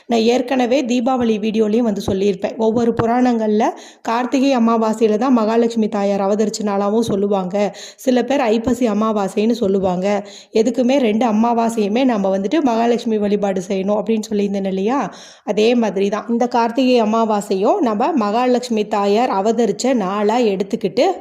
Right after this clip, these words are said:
அவங்களுக்குரிய வழிபாடு செய்யும்போது நமக்கு அற்புதமான பலன்கள் வந்து கிடைக்கும்.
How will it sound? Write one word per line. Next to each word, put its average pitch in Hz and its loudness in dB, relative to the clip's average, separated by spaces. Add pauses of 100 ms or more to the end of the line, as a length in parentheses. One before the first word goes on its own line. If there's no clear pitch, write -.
அவங்களுக்குரிய 220 0
வழிபாடு 208 0
செய்யும்போது 202 -2
நமக்கு 196 -2 (240)
அற்புதமான 226 0
பலன்கள் 208 0
வந்து 190 0
கிடைக்கும். 202 -2